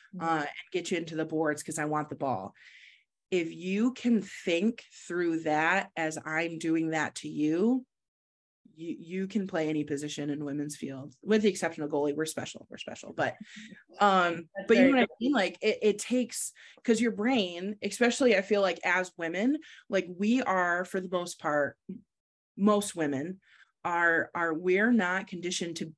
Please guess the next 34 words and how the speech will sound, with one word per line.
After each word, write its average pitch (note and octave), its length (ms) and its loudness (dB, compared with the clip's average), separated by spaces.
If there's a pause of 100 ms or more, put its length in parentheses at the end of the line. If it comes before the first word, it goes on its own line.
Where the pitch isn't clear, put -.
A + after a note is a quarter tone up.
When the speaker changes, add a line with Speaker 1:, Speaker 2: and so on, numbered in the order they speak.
(160)
Speaker 2:
to - 100 -6
be E3 340 -4
hit, F3+ 300 -4 (640)
right? E3+ 180 2
Speaker 1:
Mm-hmm. E3 40 -2
Speaker 2:
We're F#3+ 60 -2
not G3 200 -2
typically F#3 340 -2
warriors D#3 520 0
and D3 140 -10
fighters. A2 580 -4 (560)
Um, D#3 720 0 (1300)
I F3+ 80 -6
s-, - 220 -14
obviously D#3+ 400 -8
like C3+ 240 -8
it, - 260 -8
but E3 280 4 (260)
Speaker 1:
<laughs> G#3+ 200 -6 (140)
Speaker 2:
you, G#3 160 2 (440)
you G#3+ 260 4
have A3 200 2
to A#3 100 2
get F#3 280 2
into F#3+ 180 -2
that D#3+ 180 2
mindset. G3+ 400 0
You're F3+ 180 2
gonna C4+ 180 2
get - 200 -4
hit, G#3+ 300 0 (220)
you F3+ 120 -10
know, F#3 260 -2
and F3 340 -4